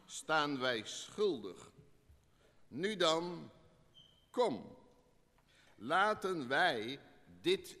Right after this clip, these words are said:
in het huis van de koning gaan vertellen." Tot zover de lezing uit het woord van God.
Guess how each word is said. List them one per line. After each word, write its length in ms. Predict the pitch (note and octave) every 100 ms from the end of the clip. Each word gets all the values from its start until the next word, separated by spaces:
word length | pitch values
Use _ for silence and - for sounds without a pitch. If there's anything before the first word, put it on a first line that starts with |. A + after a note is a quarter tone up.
| -
in 160 | C3+
het 180 | A2 -
huis 560 | A#2+ C#3+ D3+ - - - _ _ _ _
van 220 | C3+ A#2
de 120 | F#2 -
koning 600 | D3+ C3+ C#3 C3 B2 B2+ - _ - - _ _ _ - -
gaan 320 | _ B2+ B2+
vertellen." 560 | A2 C#3 A#2+ C3 G#2 - - _ _ _ - - _ _ _ -
Tot 180 | A#2
zover 520 | - C3 B2 B2 A#2 A2 - - _ - -
de 140 | G#2
lezing 600 | A2 B2+ C3 B2 A2+ A2 - - _ - -
uit 360 | G#2 G#2 - - - - _ _ -
het 160 | A#2 G#2+
woord 440 | G#2+ A2 G#2 - - _ - - - - _ -
van 260 | B2 G#2+
God. 420 | G2+ G3+ F3+ -